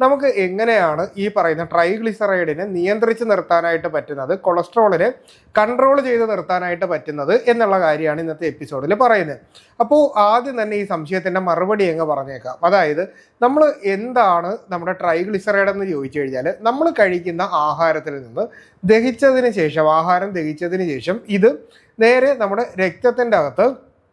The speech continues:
ചെറിയ ഫാറ്റ് ആയിട്ട് നമ്മളിതിനെ സേവ് ചെയ്ത് അല്ലെങ്കിൽ സ്റ്റോർ ചെയ്ത് വെക്കപ്പെടും. ഇത് എന്തിനാണ് വെക്കുന്നത് എന്ന് ചോദിച്ചു കഴിഞ്ഞാൽ നമ്മുടെ ശരീരത്തിൻ്റെ അകത്ത് എനർജി, അതായത് ഊർജ്ജത്തിൻ്റെ ആവശ്യം എപ്പോൾ വന്നു കഴിഞ്ഞാലും ഈ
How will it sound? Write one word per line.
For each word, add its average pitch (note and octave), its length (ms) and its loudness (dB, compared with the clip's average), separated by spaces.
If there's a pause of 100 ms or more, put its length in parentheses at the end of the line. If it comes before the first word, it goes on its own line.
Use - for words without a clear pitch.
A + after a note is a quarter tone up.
(380)
ചെറിയ B3+ 200 4 (100)
ഫാറ്റ് A3 440 2
ആയിട്ട് E3 280 0
നമ്മളിതിനെ D#3 400 -4 (140)
സേവ് G#3+ 480 2
ചെയ്ത് F3 220 2
അല്ലെങ്കിൽ F#3 280 0
സ്റ്റോർ G#3+ 420 4 (180)
ചെയ്ത് D3+ 200 -2 (420)
വെക്കപ്പെടും. G#3+ 460 0 (140)
ഇത് A3+ 80 -6 (120)
എന്തിനാണ് G#3+ 720 -2
വെക്കുന്നത് E3 500 -2 (160)
എന്ന് F3+ 200 0
ചോദിച്ചു D3 300 -2
കഴിഞ്ഞാൽ C3+ 260 0 (480)
നമ്മുടെ D4 260 2
ശരീരത്തിൻ്റെ F#3+ 520 2
അകത്ത് G3+ 180 0 (240)
എനർജി, G#3+ 440 0 (140)
അതായത് F#3 300 2 (200)
ഊർജ്ജത്തിൻ്റെ A#3 560 0 (160)
ആവശ്യം F3 420 -4
എപ്പോൾ G#3+ 260 0
വന്നു D3+ 180 -2
കഴിഞ്ഞാലും C3+ 400 -4 (380)
ഈ D4+ 40 6